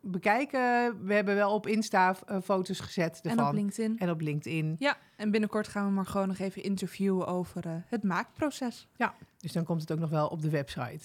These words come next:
Speaker 2: Zeker.
Speaker 1: Dus daar kan je het zeker zien. Ja, wel echt heel tof als je zo onverwachts talent in, eh, in huis hebt.
Speaker 2: Mega.
Speaker 1: En, ja,
Speaker 2: Ja.
Speaker 1: echt, eh, heel gaaf.
Speaker 2: Ja.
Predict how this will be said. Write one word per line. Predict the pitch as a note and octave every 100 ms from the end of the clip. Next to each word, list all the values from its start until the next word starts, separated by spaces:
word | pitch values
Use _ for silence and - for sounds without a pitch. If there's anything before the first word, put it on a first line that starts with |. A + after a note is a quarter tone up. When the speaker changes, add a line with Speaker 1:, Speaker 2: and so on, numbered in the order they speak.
| -
Speaker 2:
Zeker. | - F#3+
Speaker 1:
Dus | F#3+
daar | D#3
kan | E3
je | D3
het | -
zeker | C#3+ C3+
zien. | D3 C#3+ C#3+
Ja, | D#3+
wel | F3+
echt | G3+ -
heel | G3 F3+
tof | F#3+ -
als | C#3
je | D3
zo | D#3 C#3 C#3+ - _ _ _ _ _
onverwachts | A3+ G3+ F#3 F3 -
talent | - E3 E3 F3 -
in, | D#3+ D3+
eh, | C#3+ D3 D3
in | F3+
huis | C3+ D3 D3 -
hebt. | C3+ - -
Speaker 2:
Mega. | G#3 G3+ G#3+ -
Speaker 1:
En, | E3
ja, | F#3+ F3 -
Speaker 2:
Ja. | G#3+ A#3
Speaker 1:
echt, | - -
eh, | G3
heel | G3 F#3+ A#3 A3
gaaf. | - A#2+ A#2 - -
Speaker 2:
Ja. | C4+